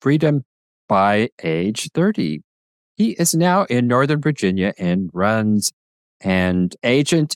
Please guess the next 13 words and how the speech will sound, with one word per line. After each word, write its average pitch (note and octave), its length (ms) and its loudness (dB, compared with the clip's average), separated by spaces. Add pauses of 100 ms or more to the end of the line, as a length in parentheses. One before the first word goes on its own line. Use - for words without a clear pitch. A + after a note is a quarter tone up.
investor A#2 640 0
focused D3+ 520 -2
real G2 180 2
estate F#2+ 420 -4
office F#2 560 -2
and E2 240 -10
is E2 180 -8
helping F#2+ 360 -2
other C3+ 300 0
agents G2+ 560 -2
and D3 200 0
investors A2 800 -2 (380)
achieve E2+ 560 -2